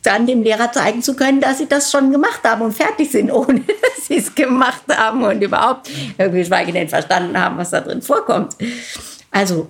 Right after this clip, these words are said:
da drin sind die gut und da dran erkennt man ganz besonders,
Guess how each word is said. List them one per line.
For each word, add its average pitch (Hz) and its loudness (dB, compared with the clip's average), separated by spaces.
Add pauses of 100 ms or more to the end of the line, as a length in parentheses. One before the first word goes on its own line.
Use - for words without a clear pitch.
(160)
da 190 0
drin 247 2
sind 190 2
die 160 0
gut 311 0
und 202 0
da 175 0
dran 180 -2
erkennt 240 0
man 175 2
ganz 165 0
besonders, 180 0